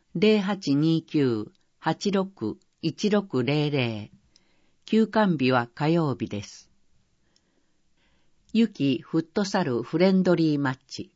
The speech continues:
対象は高校生相当年齢以上の人。相互審判ができるチーム。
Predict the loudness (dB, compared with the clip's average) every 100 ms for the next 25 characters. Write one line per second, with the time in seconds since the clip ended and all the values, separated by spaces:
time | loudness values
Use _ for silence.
0 | _ _ _ _ _ -2 -2 0 0 2
1 | 0 -2 -8 _ _ _ -2 -2 0 0
2 | 0 2 0 0 -2 -2 -2 0 0 2
3 | 2 2 2 0 0 -4 -6 -4 -4 -4
4 | -10 -18 _ -8 -6 -6 -10 -10 -10 _
5 | _ _ _ _ _ _ _ _ _ _
6 | -4 2 2 2 -2 0 -2 -2 0 -2
7 | -2 -4 -4 -2 -2 -2 -4 -4 -4 -4
8 | -10